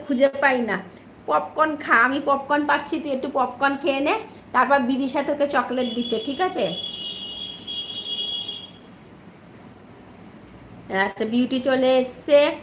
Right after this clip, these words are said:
উম, এ, এ চলে এসছে, মাধবী চলে এসছে। "রাধে রাধে দি, ক্যাসে হো?" "मैं ठीक हूँ, तुम कैसे हो?" আচ্ছা, আবু সাইদ, আবু সাইদ বলছে, "বুড়ো বয়সে ঢং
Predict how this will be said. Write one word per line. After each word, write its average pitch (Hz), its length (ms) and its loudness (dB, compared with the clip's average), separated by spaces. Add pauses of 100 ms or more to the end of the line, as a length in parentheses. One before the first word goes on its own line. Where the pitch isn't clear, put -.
(140)
উম, 214 160 -4
এ, 214 320 -2
এ 226 360 4
চলে 254 220 2
এসছে, 254 180 0
মাধবী 240 380 2
চলে 254 260 2
এসছে। 262 460 0 (280)
"রাধে 254 400 6
রাধে 226 260 2
দি, 262 180 -2
ক্যাসে 226 400 0
হো?" 214 120 -2
"मैं 285 240 -2
ठीक 269 280 -4
हूँ, 180 180 -2 (300)
तुम 269 180 -2
कैसे 233 440 0
हो?" 165 140 -4 (1160)
আচ্ছা, 214 760 4 (380)
আবু 233 480 0
সাইদ, 247 440 0 (380)
আবু 240 300 0
সাইদ 262 320 0
বলছে, 262 240 2
"বুড়ো 226 340 4
বয়সে 262 440 2
ঢং 208 280 0